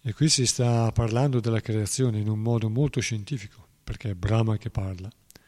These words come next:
E questa conoscenza è al di là della, della capacità di comprensione degli esseri u-, umani.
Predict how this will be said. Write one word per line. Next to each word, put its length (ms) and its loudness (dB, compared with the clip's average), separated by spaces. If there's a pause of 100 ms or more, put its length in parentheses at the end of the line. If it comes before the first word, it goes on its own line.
(1300)
E 60 -6
questa 300 2
conoscenza 760 4
è 40 2
al 160 4
di 100 0
là 180 6
della, 200 2
della 460 -2
capacità 460 0
di 120 2
comprensione 640 0
degli 260 0
esseri 340 0
u-, 260 -2
umani. 520 0